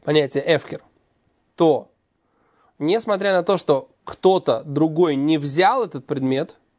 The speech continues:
забравший это обратно человек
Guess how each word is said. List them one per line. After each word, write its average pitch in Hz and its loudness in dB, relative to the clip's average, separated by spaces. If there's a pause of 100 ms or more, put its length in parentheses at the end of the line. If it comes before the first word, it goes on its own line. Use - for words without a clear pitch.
(1000)
забравший 175 0
это 180 0
обратно 160 0
человек 165 -2